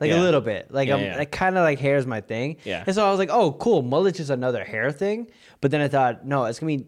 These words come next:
Speaker 1: literally, uh, realistically, nine months, like a, like a, you know, a pregnant
Speaker 2: Mm-hmm.
Speaker 1: woman, nine months of the worst haircut I've ever
Speaker 2: Yeah.
Speaker 1: seen." To then what? I have a mullet for three weeks, and I'm board of it. You know what I'm saying? Like, I had to weigh
Speaker 2: And
Speaker 1: my
Speaker 2: really,
Speaker 1: options.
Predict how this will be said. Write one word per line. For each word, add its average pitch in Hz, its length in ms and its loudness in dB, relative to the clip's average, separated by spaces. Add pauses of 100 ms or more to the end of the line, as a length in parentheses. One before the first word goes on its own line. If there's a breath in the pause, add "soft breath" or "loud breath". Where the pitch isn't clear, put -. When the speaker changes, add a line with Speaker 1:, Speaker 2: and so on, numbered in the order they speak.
(100)
Speaker 1:
literally, 147 480 2 (160)
uh, - 400 -10
realistically, 156 800 2
nine 131 320 -2
months, 107 400 -6
like 104 140 -6
a, 131 80 -4 (160)
like 113 140 0
a, 110 100 0 (560)
you 123 100 0
know, 92 100 4
a 92 40 4
pregnant 120 240 0
Speaker 2:
Mm-hmm. 120 80 -2
Speaker 1:
woman, 90 260 -8 (140)
nine 117 380 0
months 110 380 0 (320 loud breath)
of 117 220 2
the 110 200 -2
worst 110 680 -2
haircut 117 580 -4
I've 113 120 -8
ever 113 120 -2
Speaker 2:
Yeah. 90 100 -2
Speaker 1:
seen." 92 280 -10 (280 loud breath)
To 156 160 2
then 139 240 0
what? 131 200 2
I 107 120 -2
have 139 160 0
a 135 40 2
mullet 139 280 0
for 123 440 0
three 139 200 0
weeks, 135 260 2
and 120 100 -2
I'm 107 100 -6
board 113 240 -4
of 143 100 -2
it. 170 180 -2
You 156 80 -2
know 175 60 2
what 175 60 2
I'm 170 60 0
saying? 170 220 0
Like, 143 140 2
I 139 60 -2
had 160 100 2
to 151 80 2
weigh 180 100 4
Speaker 2:
And 175 100 4
Speaker 1:
my 127 80 0
Speaker 2:
really, 220 220 4
Speaker 1:
options. 214 500 -4